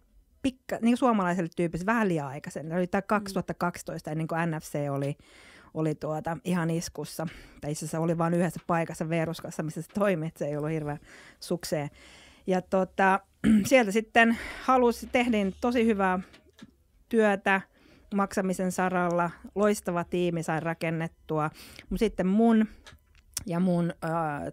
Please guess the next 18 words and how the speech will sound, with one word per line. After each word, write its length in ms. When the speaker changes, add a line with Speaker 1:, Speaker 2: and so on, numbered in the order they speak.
Speaker 1:
tuota, 800
yhtiön, 760
jossa 240
olin 160
töissä, 300
eli 100
Crosskeyn, 640
ää, 180
ambitiotaso 840
eivät 300
kohdanneet. 720
Mä 100
halusin 260
maailmanvalloitukseen 1040
ja 80
niille 240
riitti, 460
ää, 300